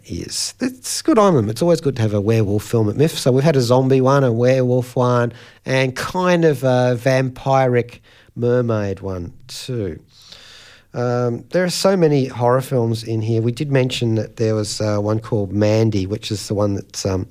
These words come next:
got, uh, Nicolas Cage in it, and he, he deals with a, um,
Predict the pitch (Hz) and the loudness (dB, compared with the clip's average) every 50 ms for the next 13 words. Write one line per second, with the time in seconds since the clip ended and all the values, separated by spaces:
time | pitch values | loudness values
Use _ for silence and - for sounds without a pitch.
0 | - - - - - - - - - - - - _ _ - 113 107 110 - - | -12 -18 -20 -20 -20 -20 -20 -20 -20 -20 -20 -20 _ _ -4 -2 -2 -2 -4 -2
1 | - 110 101 98 - 110 110 110 - - 107 101 - - - - - - 104 98 | 0 0 0 2 2 0 0 0 0 -2 -4 -4 -4 -6 -8 -8 -6 -2 0 2
2 | 101 104 107 104 104 - 104 92 87 - - - - - - - - - - - | 4 4 2 2 0 0 0 0 0 -2 -6 -8 -10 -10 -10 -10 -10 -12 -14 -20
3 | - - - - - 113 107 104 - - - - 110 104 98 92 - - 95 90 | -20 -20 -20 -12 -8 -8 -8 -8 -8 -12 -8 -4 -4 -2 -2 -4 -4 -6 -4 -2
4 | - 101 98 95 92 92 92 92 92 | -2 0 0 0 2 2 2 0 0